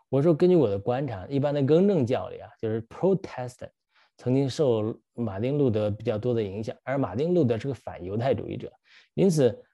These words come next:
在他对保罗的书信的解释里，把很多犹太的文化和习惯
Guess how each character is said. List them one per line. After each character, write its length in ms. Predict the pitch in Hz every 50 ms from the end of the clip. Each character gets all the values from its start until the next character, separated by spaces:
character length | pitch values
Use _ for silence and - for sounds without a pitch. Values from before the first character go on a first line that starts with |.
| _ _ _ _ _ _
在 160 | - 165 160 139
他 300 | - - - 175 190 196
对 140 | 190 160
保 280 | 123 - - 85 80 78
罗 200 | 80 95 98 113
的 80 | 123 113
书 180 | - - 131
信 140 | 120 131 117
的 80 | 113 117
解 240 | 117 123 107 -
释 120 | - - 110
里， 80 | 104
把 160 | 101 113 120 113
很 180 | 107 - 98
多 300 | 92 120 123 120 110 113 131
犹 220 | 143 120 107 117
太 140 | 120 123 139
的 120 | 117 104 98
文 200 | 98 98 101 113
化 160 | 139 143 104
和 100 | 101 95
习 200 | - - 104 107
惯 180 | 123 120 -